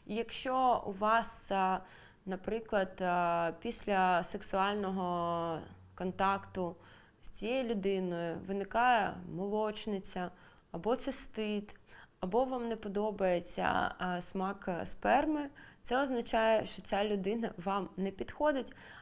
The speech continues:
але ви чомусь продовжуєте, е, повертатися до свого колишнього. Я вважаю, що це звичка,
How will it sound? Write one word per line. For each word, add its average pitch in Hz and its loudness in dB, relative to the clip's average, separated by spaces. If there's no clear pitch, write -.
але 196 0
ви 196 0
чомусь 165 -4
продовжуєте, 247 -2
е, 175 0
повертатися 196 -2
до 185 -6
свого 185 -2
колишнього. 165 -4
Я 190 2
вважаю, 208 2
що 190 -6
це 190 -4
звичка, 226 0